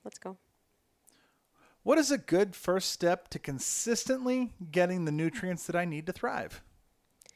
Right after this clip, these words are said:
Speaker 1: We could go in so many different directions with this. I would say eat a variety of whole foods, minimize processed foods. Processed foods are like calories without nutrients,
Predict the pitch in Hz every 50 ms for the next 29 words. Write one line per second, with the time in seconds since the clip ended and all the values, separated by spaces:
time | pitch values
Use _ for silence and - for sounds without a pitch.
0 | _ _ _ _ _ _ _ _ _ _ _ _ _ _ _ _ _ _ _ _
1 | _ _ _ _ - 233 254 247 269 247 214 196 185 180 165 180 165 165 165 165
2 | 156 160 151 156 156 - 160 135 135 - - - 156 - - - - - - -
3 | - - _ _ _ _ _ _ _ - - 185 190 208 247 269 - - - 135
4 | 71 73 131 175 185 _ _ _ _ _ _ _ _ _ _ _ _ _ _ _
5 | _ _ _ _ _ - - 185 185 190 - _ _ - 208 190 220 208 175 156
6 | 151 151 151 156 151 151 151 151 147 - - - 160 156 170 180 - - - 147
7 | 139 139 143 143 - - - 170 160 156 165 160 156 151 151 151 151 151 - -
8 | - - - 127 - - 151 139 - - - - - _ _ _ - 165 - 78
9 | 104 - - - _ _ _ - - 233 247 - - 349 - - 330 277 247 202
10 | 202 180 170 143 110 - - _ _ _ _ _ _ _ _ - - - 208 220
11 | 254 294 294 302 320 - 208 190 185 185 170 165 156 160 160 - - - 107 110
12 | 95 - - - -